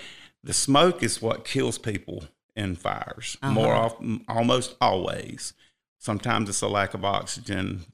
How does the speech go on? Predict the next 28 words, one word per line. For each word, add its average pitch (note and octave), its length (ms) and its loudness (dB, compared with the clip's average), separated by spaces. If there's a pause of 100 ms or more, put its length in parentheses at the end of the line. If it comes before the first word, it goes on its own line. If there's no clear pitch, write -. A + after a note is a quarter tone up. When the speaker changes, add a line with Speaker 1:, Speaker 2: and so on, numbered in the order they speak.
(120)
Speaker 1:
and, F#2 280 -6
and - 140 -12
sometimes F#2 500 -6
it's, F#2+ 160 -10
unfortunately, G2 540 -6
the E2+ 80 -8
fire G2 200 2
itself, - 280 -6
but - 160 -18
that's A2 160 0
very G2 560 0
rare. F#2 480 -6 (340)
It's - 160 -18
usually A2+ 280 -2
that - 240 -4
toxic - 420 -8
smoke. - 320 -10 (420)
So A2 120 -4
we B2 100 6
want C3+ 180 8
to A2 140 0
get - 140 -4
you G2 80 0
alerted G#2 420 2
to F#2 120 -6
that G2 200 -4
toxic G2+ 360 -6
smoke. - 340 -8